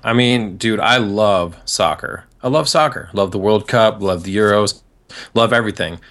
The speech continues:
You know what? Soccer is just the easiest punchline to hit.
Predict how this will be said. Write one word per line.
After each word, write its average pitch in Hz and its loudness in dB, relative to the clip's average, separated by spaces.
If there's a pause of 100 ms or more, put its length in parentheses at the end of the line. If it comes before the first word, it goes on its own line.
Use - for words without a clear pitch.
You 110 -2
know 123 4
what? 127 2
Soccer 120 0
is 98 -6
just 104 -4
the 95 -8
easiest 113 0
punchline 104 0
to 92 -4
hit. 90 -2